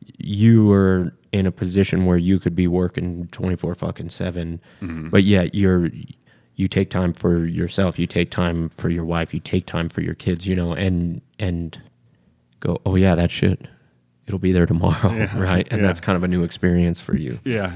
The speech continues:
Speaker 2: it's absolutely, you know, I, I've, I've gotta have the balance,
Speaker 1: Mm-hmm.
Speaker 2: you know, I, I spend,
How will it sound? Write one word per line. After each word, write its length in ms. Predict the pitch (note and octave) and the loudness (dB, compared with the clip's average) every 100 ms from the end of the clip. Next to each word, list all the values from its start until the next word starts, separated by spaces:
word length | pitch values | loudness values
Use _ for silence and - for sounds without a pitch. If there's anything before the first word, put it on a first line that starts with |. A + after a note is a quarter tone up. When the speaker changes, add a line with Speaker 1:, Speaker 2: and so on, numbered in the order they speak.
| A2+ | -8
Speaker 2:
it's 260 | A2+ - | -8 -8
absolutely, 800 | G#2+ G#2+ - G2 F#2+ - F#2+ F2+ F#2 | -8 -8 -10 -8 -8 -8 -10 -10 -14
you 140 | G2+ F#2 | -10 -8
know, 220 | F2 F2+ | -6 -6
I, 120 | F2+ - | -8 -10
I've, 260 | F#2 F2+ - _ _ | -14 -16 -18 _ _
I've 180 | F2+ E2+ | -18 -12
gotta 240 | F2 F#2 F#2 | -10 -8 -8
have 200 | F2+ E2+ | -10 -12
the 80 | |
balance, 600 | D#2 D#2+ D#2 D#2+ - - - | -12 -10 -10 -12 -16 -14 -6
Speaker 1:
Mm-hmm. 220 | G2+ F2 | -4 -4
Speaker 2:
you 80 | F2 | -4
know, 320 | E2 E2 E2+ | -6 -8 -14
I, 120 | F#2 F2+ - | -14 -16 -14
I 140 | F2 | -16
spend, 500 | - - F2 E2+ - | -16 -16 -14 -14 -16